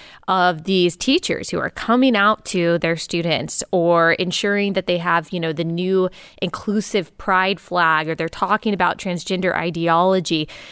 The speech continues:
um, to their kids. Like, is the motivation behind all of this,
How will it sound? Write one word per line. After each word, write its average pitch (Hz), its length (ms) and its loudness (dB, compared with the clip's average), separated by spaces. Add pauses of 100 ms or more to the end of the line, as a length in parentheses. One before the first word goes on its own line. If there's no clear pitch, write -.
(220)
um, 160 420 2 (200)
to 185 560 4
their 180 240 2
kids. 240 340 0
Like, 196 140 2
is 233 120 0
the 226 80 2
motivation 294 840 2
behind 196 500 0
all 170 240 4
of 156 120 -2
this, 160 380 2